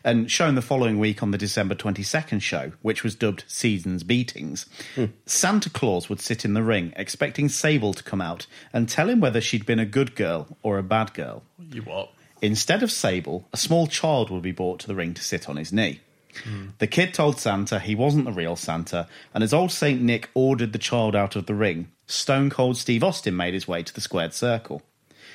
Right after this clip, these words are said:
Speaker 1: After Austin decried Santa for kicking the kid out of the ring, naturally, Austin hit a stunner to Santa Claus. Why this made television,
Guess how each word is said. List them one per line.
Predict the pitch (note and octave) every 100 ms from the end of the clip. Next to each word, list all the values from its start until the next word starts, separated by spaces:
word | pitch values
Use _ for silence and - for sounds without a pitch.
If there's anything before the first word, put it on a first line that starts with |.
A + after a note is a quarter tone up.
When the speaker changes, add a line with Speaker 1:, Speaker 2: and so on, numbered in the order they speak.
| - - -
Speaker 1:
After | A2+ C3+
Austin | C3 C#3 C#3+ B2+
decried | C3 - D#3 D3
Santa | - - F2 D#2+ F#2+
for | -
kicking | G2+ - C#3+ B2+ F#2+
the |
kid | F#2 G2+
out | G#2 B2+ -
of | G2+
the | F#2+
ring, | D2+ E2 - - -
naturally, | A#2+ C3 - B2+ A#2+ A2+ _ -
Austin | D3+ - A#2
hit | G#2+ A2+
a | A2
stunner | - G#2 D#2+
to | -
Santa | F2+ A2 G#2+ G2
Claus. | - D2+ - - - _ _ _ - _ _ _ -
Why | A2 F3+
this | B3 A#3
made | D#3 C#3+
television, | - C#3 B2 A#2 F#2+ E2+ E2+